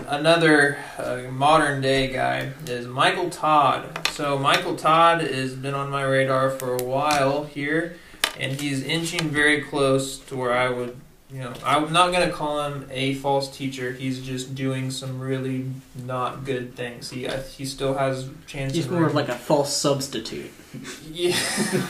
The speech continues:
Speaker 3: Interesting. Never heard that one.
Speaker 1: Um, so speaking of prosperity gospel, a problem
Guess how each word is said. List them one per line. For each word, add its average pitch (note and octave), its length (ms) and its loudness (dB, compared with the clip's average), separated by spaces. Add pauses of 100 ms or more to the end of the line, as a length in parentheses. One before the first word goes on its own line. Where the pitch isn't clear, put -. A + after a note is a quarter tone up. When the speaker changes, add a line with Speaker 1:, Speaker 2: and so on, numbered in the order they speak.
(280)
Speaker 3:
Interesting. - 600 2 (280)
Never B2 400 4
heard A2 220 6
that A2 200 2
one. - 260 4 (800)
Speaker 1:
Um, D3+ 420 8
so D#3 260 6
speaking F#3 300 2
of D#3 100 2
prosperity D#3 520 4
gospel, B2+ 480 -2
a - 60 -4
problem C3+ 760 -2